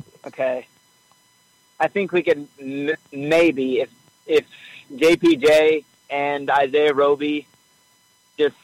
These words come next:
decide to have the best game of their career at the same time,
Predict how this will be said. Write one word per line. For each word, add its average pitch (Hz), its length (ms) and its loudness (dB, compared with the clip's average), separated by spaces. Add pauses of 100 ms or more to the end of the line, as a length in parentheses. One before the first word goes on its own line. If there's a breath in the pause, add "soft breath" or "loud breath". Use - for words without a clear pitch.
(180)
decide 139 400 0
to 139 40 -6
have 143 300 2
the 135 60 -10
best 139 260 -4
game 143 280 -8
of - 120 -20
their 139 180 -4
career 139 340 -2
at 139 100 -4
the - 80 -16
same 139 260 -4
time, 143 400 -2